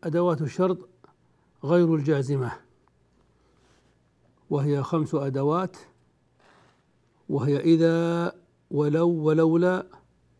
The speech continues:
وكلما، ولما. إذا، ولو، ولولا،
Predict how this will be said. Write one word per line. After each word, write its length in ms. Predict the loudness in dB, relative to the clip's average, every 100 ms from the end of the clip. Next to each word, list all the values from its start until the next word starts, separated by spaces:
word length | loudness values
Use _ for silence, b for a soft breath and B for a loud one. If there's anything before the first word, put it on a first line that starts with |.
| _ _ _ _ _ _ _ _ _ _ _ _ _ _ _ _ _ _ _ _
وكلما، 960 | -6 2 2 4 4 2 2 2 0 -2 -8 0
ولما. 600 | 2 4 2 0 -2 -8 -14 b b b b b b _ _ _ -20 _ _ _ _ _ _ _ _ _ _ _ _ _ _ -6
إذا، 480 | -2 0 -2 -4 -6
ولو، 520 | -6 -2 0 2 0 -6 B B B B -6
ولولا، 640 | -2 0 2 2 0 -4